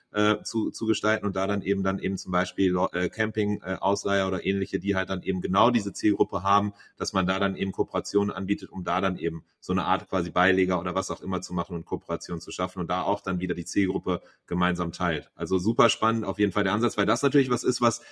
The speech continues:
was man überall anwenden kann, für jede Brand, ne? Also in eurem Fall sind's die Camper-Verleiher, aber in anderen Fällen ist dann zum Beispiel, keine Ahnung, äh, wenn's dann um Nutrition geht oder so, für halt eben, äh, Eiweiß, äh, könnte man dann sagen, ja, okay, dann kann man halt gucken, wer sind die Leute, die dann eben zum Beispiel im Sportkontext den Zugang haben. Das werden wahrscheinlich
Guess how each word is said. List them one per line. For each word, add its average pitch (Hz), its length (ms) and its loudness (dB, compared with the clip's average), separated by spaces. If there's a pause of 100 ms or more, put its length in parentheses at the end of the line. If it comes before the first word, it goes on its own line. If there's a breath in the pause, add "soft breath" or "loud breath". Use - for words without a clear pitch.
(160 loud breath)
was 113 160 2
man 117 160 2
überall 117 380 2
anwenden 87 320 -4
kann, 92 180 -8
für 98 100 0
jede 107 220 4
Brand, 82 340 -4
ne? 135 180 2
Also 101 160 0
in 101 140 0
eurem 127 240 0
Fall 117 280 2
sind's 110 200 -6
die 107 220 -2
Camper-Verleiher, 127 1080 0
aber 110 240 0
in 110 100 -2
anderen 117 240 -4
Fällen 113 240 -2
ist 101 220 -8
dann 107 100 -6
zum 107 140 -8
Beispiel, 104 360 2
keine 104 260 -6
Ahnung, 101 280 -2 (380 soft breath)
äh, 95 320 2
wenn's 101 240 0
dann 104 140 -2
um 98 280 -6
Nutrition 107 520 2
geht 98 200 2
oder 95 200 0
so, 113 200 2
für 113 280 0
halt 107 200 -2
eben, 101 340 0
äh, 92 180 -4
Eiweiß, 110 600 0
äh, 101 280 0
könnte 110 240 -8
man 104 120 -2
dann 104 120 -2
sagen, 104 200 0
ja, 104 80 0
okay, 101 200 -4
dann 92 140 -4
kann 101 120 -8
man 101 120 -4
halt 101 140 -6
gucken, 95 240 -10
wer 98 120 2
sind 101 160 -8
die 107 60 -8
Leute, 101 280 0
die 101 80 -8
dann 107 160 -2
eben 101 200 -4
zum - 120 -14
Beispiel 98 240 -4
im 95 60 -14
Sportkontext 107 680 -2
den 95 100 -8
Zugang 92 340 -8
haben. 98 220 -4
Das 92 160 -8
werden 104 220 -2
wahrscheinlich 101 460 -2